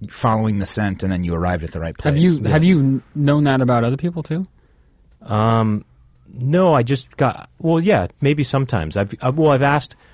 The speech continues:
Speaker 3: "Oh, have you, you know, do you ha-, you know, have you done this before?" And they, it turns out they have because they have that kind of vibe. Look, just what it comes down to is this. You have a camp counselor vibe,
Speaker 1: Mm-hmm.
Speaker 3: and I picked up on it,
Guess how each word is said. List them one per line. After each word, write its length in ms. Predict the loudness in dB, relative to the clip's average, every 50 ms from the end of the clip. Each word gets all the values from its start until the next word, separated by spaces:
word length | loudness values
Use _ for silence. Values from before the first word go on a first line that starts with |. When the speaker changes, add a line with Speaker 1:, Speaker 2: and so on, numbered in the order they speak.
| _ _ _ _
Speaker 3:
"Oh, 80 | -2 -2
have 160 | 0 -2 -2 -2
you, 420 | 0 0 2 2 2 2 0 -4 _ _ _ _ _ _ _ _ _ _ _ _ _ _ _ _ _ _ _ _ _
you 120 | -6 -4
know, 140 | -4 -4 -4
do 180 | -4 -4 -2
you 180 | -2 0 0 -2
ha-, 220 | -2 -2 -4 -6 -6 -8 _
you 240 | -20 -18 -16 -10 -10
know, 60 | -8
have 200 | -4 -4 -4 -2
you 160 | -2 -2 -2
done 320 | -2 0 0 2 2 2 2
this 260 | 2 0 -2 -2 -6
before?" 480 | -8 -10 -10 -6 -4 -2 -2 -2 -2 -4
And 260 | -6 -6 -6 -4 -2
they, 80 | -2 -4
it 200 | -4 -6 -10 -6
turns 200 | -2 -2 0 2
out 120 | 0 0
they 80 | 0 -4
have 240 | -4 -2 -2 -2 -2
because 200 | -2 -4 -6 -6
they 100 | -6 -6
have 180 | -4 -4 -6 -6
that 100 | -6 -8
kind 160 | -6 -8 -8
of 80 | -6 -6
vibe. 280 | -6 -6 -6 -6 -8 -14 -20 -20 -20 _ _
Look, 160 | -6 -6 -6 _ _ _
just 200 | -8 -8 -8 -6
what 160 | 0 0 0 2
it 40 |
comes 180 | 2 0 -2 0
down 200 | 0 0 0 0
to 60 | -2
is 100 | -4 -6
this. 240 | -8 -12 -14 -16 -20 _ -10
You 140 | -6 -2 0
have 120 | 0 0
a 40 | -2
camp 260 | -4 -4 -6 -6 -6
counselor 340 | -6 -6 -8 -6 -6 -8 -8
vibe, 300 | -6 -8 -8 -8 -10 -12 -4
Speaker 1:
Mm-hmm. 160 | 0 2 2 2
Speaker 3:
and 160 | 2 0 -2
I 40 | -6
picked 260 | -6 -6 -6 -4 -2
up 140 | -6 -4 -4
on 140 | -4 -4 -4
it, 100 | -6 -8